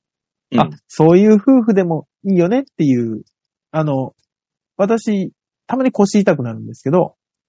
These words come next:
Speaker 1: うん。
Speaker 2: おじいちゃんのモーラステープがいっぱいあるから、まだ。遺品のね。
Speaker 1: あ、あの、ロキソニンテープね。よ-、
Speaker 2: そうそうそうそう。
Speaker 1: 要するに。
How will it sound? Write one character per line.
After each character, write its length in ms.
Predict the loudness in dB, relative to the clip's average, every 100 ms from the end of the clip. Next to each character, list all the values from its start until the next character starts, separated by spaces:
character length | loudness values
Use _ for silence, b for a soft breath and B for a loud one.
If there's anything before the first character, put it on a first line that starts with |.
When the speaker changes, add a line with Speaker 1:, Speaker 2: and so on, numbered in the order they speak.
| -2
Speaker 1:
う 60 |
ん。 40 | 2
Speaker 2:
お 20 |
じ 140 | 4 4
い 40 |
ち 80 | 2
ゃ 40 |
ん 60 | -2
の 120 | -4
モ 180 | 0 2
ー 20 |
ラ 140 | 0
ス 80 | 0
テ 140 | 0 0
ー 20 |
プ 80 | -4
が 100 | -6
い 100 | -6
っ 40 |
ぱ 120 | -2 0
い 20 |
あ 60 |
る 80 | -2
か 120 | -4
ら、 220 | -6 -6 -10 _ _ -4
ま 140 | -4
だ。 180 | -4 -10 _ _ _ _ _ _ _
遺 120 | 0 4
品 200 | 4 2
の 100 | -2
ね。 100 | 0
Speaker 1:
あ、 80 | 2
あ 40 |
の、 140 | 6
ロ 100 | 4 4
キ 80 |
ソ 100 | 4
ニ 140 | 6 6
ン 40 |
テ 160 | 6 4
ー 40 |
プ 80 | 4
ね。 180 | 0 -2
よ-、 140 | 2 4
Speaker 2:
そ 80 | 4
う 40 |
そ 120 | 6
う 20 |
そ 100 | 6 6
う 20 |
そ 100 | 4
う。 20 |
Speaker 1:
要 20 | 2
す 0 |
る 0 |
に。 160 | 0